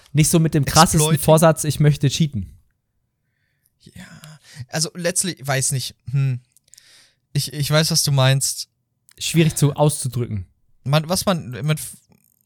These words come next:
Speaker 2: also ich wollte ja gleich noch mal drauf zu sprechen kommen, ob es möglich wäre, dass, äh, dass, dass Add-ons auch auf Konsole erscheinen. Und dann, dann reiß ich das dann auch mal an, worauf ich hinaus möchte.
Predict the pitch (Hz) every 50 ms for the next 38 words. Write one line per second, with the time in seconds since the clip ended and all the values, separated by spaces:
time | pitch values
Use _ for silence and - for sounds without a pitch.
0 | _ _ _ _ _ _ _ _ _ _ _ _ _ _ - - - _ _ _
1 | _ - 156 131 135 127 135 147 165 170 135 117 131 143 147 165 160 160 143 139
2 | 139 127 - - - - - - 135 127 - 131 - 123 110 104 104 - - -
3 | _ _ - 139 131 - 139 120 - 135 143 147 - 135 127 120 120 117 117 117
4 | 104 107 107 - - - _ - 113 113 110 107 107 107 107 - 104 107 - -
5 | 110 107 - - - 123 123 117 113 - - 110 113 - - - 110 101 127 160
6 | 185 147 - 131 - - 139 123 123 123 127 - - - - - - - _ _
7 | _ - 120 113 113 - 113 110 104 101 110 110 107 107 107 107 - - 113 -
8 | 110 110 - - - 98 107 104 104 113 117 85 76 95 95 95 - 98 95 98
9 | - - 117 - 104 98 90 95 - - 92 98 110 - - 92 104